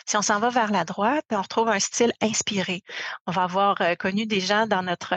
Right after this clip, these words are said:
dans notre parcours professionnel qui nous ont vraiment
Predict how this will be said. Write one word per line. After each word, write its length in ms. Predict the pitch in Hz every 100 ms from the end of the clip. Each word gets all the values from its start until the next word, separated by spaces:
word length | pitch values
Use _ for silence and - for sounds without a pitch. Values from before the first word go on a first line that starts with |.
| - - - -
dans 60 | 190
notre 140 | 175
parcours 320 | 175 - 208
professionnel 640 | - 185 190 - 190 214 220
qui 140 | 202
nous 200 | 196 190
ont 220 | 190 196
vraiment 400 | 180 175 196 226